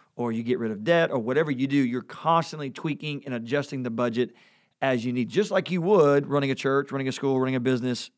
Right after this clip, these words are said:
anything like that. You do the same thing in your, in your home. Um, and then when it comes down to the idea of limiting your expenses, okay, one of the things that my family and I've done,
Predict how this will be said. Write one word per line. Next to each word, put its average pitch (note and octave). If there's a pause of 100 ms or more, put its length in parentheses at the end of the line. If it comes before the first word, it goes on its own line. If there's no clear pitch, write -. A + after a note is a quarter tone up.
anything A#2+
like A#2+
that. -
You B2+
do A#2+
the A2+
same B2
thing B2
in A#2
your, A#2 (100)
in A#2
your A2
home. - (600)
Um, A2+
and C#3+
then D3
when D3
it -
comes D#3+
down D3+
to C#3+
the C3+
idea C3 (400)
of A#2
limiting C#3+ (100)
your A#2+
expenses, A2
okay, A#2+
one B2
of C3
the B2+
things B2
that A2
my A#2+
family B2
and A#2+
I've A2+
done, A#2